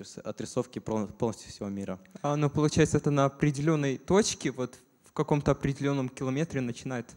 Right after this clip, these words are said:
Speaker 2: прогрузка идти?
Speaker 1: Смотря чего. Если это просто карта,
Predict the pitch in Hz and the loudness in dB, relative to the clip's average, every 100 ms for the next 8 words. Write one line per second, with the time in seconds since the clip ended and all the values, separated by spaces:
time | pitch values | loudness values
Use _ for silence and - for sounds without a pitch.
0 | _ _ 135 123 120 113 - 123 - - | _ _ -10 -8 -10 -12 -14 -16 -18 -20
1 | - _ _ _ _ _ _ _ - - | -20 _ _ _ _ _ _ _ -8 -2
2 | 107 117 - 120 95 - - _ - 110 | 2 2 4 2 0 -4 -18 _ 2 4
3 | 110 113 110 110 117 - 110 151 202 - | 4 4 4 6 6 4 2 2 2 -2